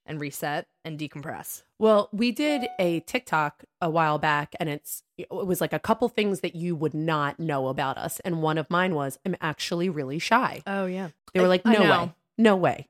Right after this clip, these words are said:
Speaker 1: Yeah.
Speaker 2: And I said, "Yeah, I actually am.
Speaker 1: Yeah.
Speaker 2: Yes, I can get up on stage and I can jump around and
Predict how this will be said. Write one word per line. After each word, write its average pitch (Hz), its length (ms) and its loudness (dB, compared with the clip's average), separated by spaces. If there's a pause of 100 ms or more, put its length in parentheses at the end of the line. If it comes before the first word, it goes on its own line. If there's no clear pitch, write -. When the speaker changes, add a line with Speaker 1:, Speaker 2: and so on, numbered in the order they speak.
(140)
Speaker 1:
Yeah. 175 220 -2
Speaker 2:
And 165 120 -8
I - 40 -16
said, 214 320 -4
"Yeah, 294 180 2
I 214 120 2
actually 247 680 -2
am. 196 380 -6 (220)
Speaker 1:
Yeah. 214 120 -8
Speaker 2:
Yes, 208 360 0
I 254 60 -4
can 240 140 -2
get 214 140 2
up 190 140 0
on 175 120 2
stage 151 460 -2
and 160 120 -2
I 147 80 -2
can 160 180 -4
jump 151 240 -2
around 147 520 2
and 151 220 -2